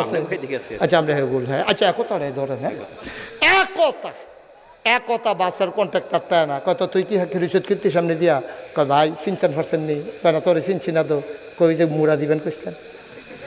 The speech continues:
মুড়া দিবেন যে কইছেন, ঠেলা দিয়ে জানেন না গেছেন গা।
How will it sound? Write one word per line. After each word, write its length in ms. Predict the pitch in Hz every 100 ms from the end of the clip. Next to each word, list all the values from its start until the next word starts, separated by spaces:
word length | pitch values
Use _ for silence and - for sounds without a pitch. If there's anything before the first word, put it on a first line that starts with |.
| - 113 - - - - - 107 - - - - - - - - - - - -
মুড়া 180 | 196 202 190
দিবেন 160 | 202 202
যে 40 | 196
কইছেন, 200 | 196 196
ঠেলা 160 | 170 160
দিয়ে 120 | 170 180
জানেন 180 | 175 180
না 60 | 185
গেছেন 220 | - 214
গা। 60 | 220